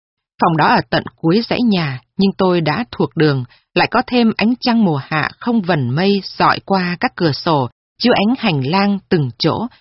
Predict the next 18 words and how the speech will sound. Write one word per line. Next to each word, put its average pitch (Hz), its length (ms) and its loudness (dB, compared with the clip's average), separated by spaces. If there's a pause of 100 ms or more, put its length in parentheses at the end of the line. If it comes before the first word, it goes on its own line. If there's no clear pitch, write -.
(160)
nên 226 160 4
tôi 226 240 2
tìm 147 300 0 (180)
cũng - 160 -2 (120)
không 180 320 -4
khó - 180 -2
khăn 175 280 -4
lắm. 156 240 -4 (840)
Một 202 140 4 (100)
mùi 190 200 6
long 233 260 4
não 220 360 -2
và 185 120 0
mùi 156 240 2
giấm 180 320 0
đốt 247 160 2 (100)
nồng 170 400 0
lên 180 300 0